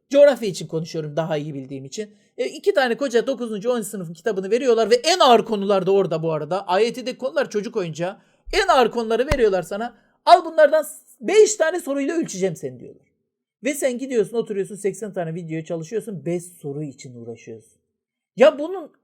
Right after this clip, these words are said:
adaletli bir ölçmesi nerede? Ve geliyoruz bir tane son soru tahmin videosu yapıyoruz. Dört tanesini birebir vuruyoruz.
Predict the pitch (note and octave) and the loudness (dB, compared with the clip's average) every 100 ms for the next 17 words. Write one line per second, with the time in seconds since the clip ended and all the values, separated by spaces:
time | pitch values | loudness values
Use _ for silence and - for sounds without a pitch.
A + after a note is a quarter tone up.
0 | _ - F3+ B3 E4+ F#4+ F4+ D4+ A3+ G#3+ | _ -12 -2 0 0 -2 -2 -6 -4 -6
1 | - G#3 - G3 B2+ C#3 D3 - _ _ | -8 -12 -10 -10 -12 -12 -14 -16 _ _
2 | E4+ F4 F4+ F4 G#3 G#3+ D4+ A3 G3 G#3 | -4 0 2 6 4 2 -6 -4 -4 -4
3 | C4 A#3+ A#3 B3+ A#3+ A#3 F#3+ G3 G3 F#3 | -4 -6 -6 -8 -4 -6 -6 -8 -8 -8
4 | F#3 B3 G3+ D3+ E3+ F3 A3+ B3+ - F#3 | -6 -4 -4 -4 -8 2 6 6 6 -4
5 | E3+ F#3 B3+ A#3 C4 A#3 A3+ G#3 G3 E3 | -4 -8 -8 -4 0 2 2 0 0 -2
6 | A#2+ - | -6 -12